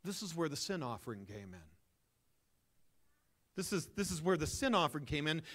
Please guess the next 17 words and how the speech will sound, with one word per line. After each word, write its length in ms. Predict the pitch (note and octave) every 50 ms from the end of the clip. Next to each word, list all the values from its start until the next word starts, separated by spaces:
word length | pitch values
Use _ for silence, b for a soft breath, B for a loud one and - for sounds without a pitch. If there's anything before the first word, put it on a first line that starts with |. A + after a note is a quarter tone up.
| B B
and 160 | G#3 G3+ G#3+ A3
its 260 | A3+ A3 A3 - -
necessity 640 | G#3 G#3 G#3+ - - C#4+ D4 C4+ - A3+ F#3 F3+
leads 320 | D#3+ E3+ F#3+ G3 F#3+ C#3+ F3
us 220 | E3+ D#3+ D#3 -
to 140 | - - E3
our 120 | D3 D3
next 320 | D3+ D3+ D3 D3+ - - C#3+
reality. 640 | D3 D3 C#3+ D#3 E3+ D#3 B2 G#2+ G2+ F#2+ G#2 G2 - - _ _ B B B B B B
The 80 | F3+
first 400 | - - - A#3 C#4+ C#4 - -
reality 420 | B3+ A3 F#3+ F3 E3+ E3+ F3 E3+ E3+
was 180 | D#3+ F3 C#3+ A#2+
that 120 | F3+ -
sin's 340 | - - G#3+ F#3+ F3+ F3 -
pervasive, 760 | - - F3+ E3+ D#3 F3+ E3+ D#3+ D3+ - - B2 G#2+ F2 F2
right? 280 | G#2+ B2+ D3+ G3 -